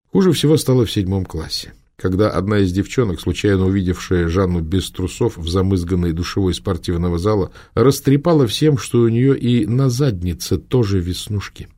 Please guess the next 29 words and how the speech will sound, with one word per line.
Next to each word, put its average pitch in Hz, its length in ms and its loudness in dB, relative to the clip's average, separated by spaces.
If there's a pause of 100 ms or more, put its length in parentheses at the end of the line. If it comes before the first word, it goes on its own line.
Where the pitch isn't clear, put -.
(1000)
Целый 190 300 4
месяц 170 440 2
ей 107 160 2
приходилось 104 560 2
передвигаться 110 760 2
по 90 160 -2
школе, 113 340 0
вцепившись 101 680 -4
в 87 120 -2
нижний 101 380 0
край 95 300 -2
юбки, 90 560 -8 (380)
ибо 147 200 4
каждый 147 320 4
мальчишка, 123 540 0
даже 101 300 2
из 110 100 0
младших 131 500 0
классов, 78 460 -8
проходя 107 400 0
мимо, 113 260 0
считал 104 400 0
своим 101 320 0
долгом 101 400 2
задрать 98 460 0
ей 92 100 0
подол 90 440 -2
и 101 100 -2
заорать: 90 560 0